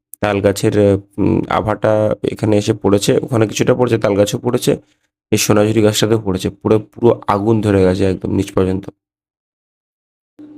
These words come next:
বেশ কয়েকদিন আগে যে ঝড় বৃষ্টি হলো আমাদের এখানে, তো সেখানে বা-, দেখেছো বাজ পড়েছে এমনভাবে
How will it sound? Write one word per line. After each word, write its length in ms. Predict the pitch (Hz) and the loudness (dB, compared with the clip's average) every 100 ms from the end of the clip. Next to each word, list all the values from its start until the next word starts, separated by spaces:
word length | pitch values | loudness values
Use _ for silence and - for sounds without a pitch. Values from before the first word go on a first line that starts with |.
| - | -6
বেশ 280 | 101 113 123 | 2 2 2
কয়েকদিন 360 | 127 123 123 123 | 0 0 2 2
আগে 160 | 120 | 2
যে 100 | 123 | 2
ঝড় 220 | 123 101 | 2 0
বৃষ্টি 260 | 92 101 - | 0 0 0
হলো 180 | 123 113 | 2 2
আমাদের 260 | 107 98 92 | 2 0 0
এখানে, 280 | 95 101 113 - _ _ _ - | 0 0 -2 -4 _ _ _ 2
তো 60 | 98 - | 2 2
সেখানে 380 | - 98 113 117 | -2 0 2 2
বা-, 300 | 95 82 98 | 2 0 0
দেখেছো 300 | 104 131 107 92 | 0 0 0 0
বাজ 280 | 95 90 113 - | 0 0 -2 -6
পড়েছে 340 | - 113 110 - | -2 2 2 2
এমনভাবে 400 | 110 113 113 98 | 2 2 2 2